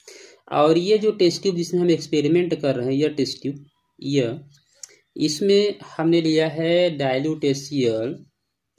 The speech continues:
और इसी में हमने मिक्स कर दिया है जो है sodium carbonate,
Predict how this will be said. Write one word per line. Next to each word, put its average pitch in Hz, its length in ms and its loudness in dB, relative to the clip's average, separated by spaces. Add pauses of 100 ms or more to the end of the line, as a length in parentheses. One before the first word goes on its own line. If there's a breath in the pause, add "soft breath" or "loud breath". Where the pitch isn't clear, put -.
(360 soft breath)
और 147 760 0
इसी 160 300 -2
में 190 160 4
हमने 170 340 2
मिक्स 160 220 2
कर 147 180 -4
दिया 147 280 -2
है 151 100 0
जो 147 120 -2
है 147 200 0 (920)
sodium 156 560 2
carbonate, 127 600 0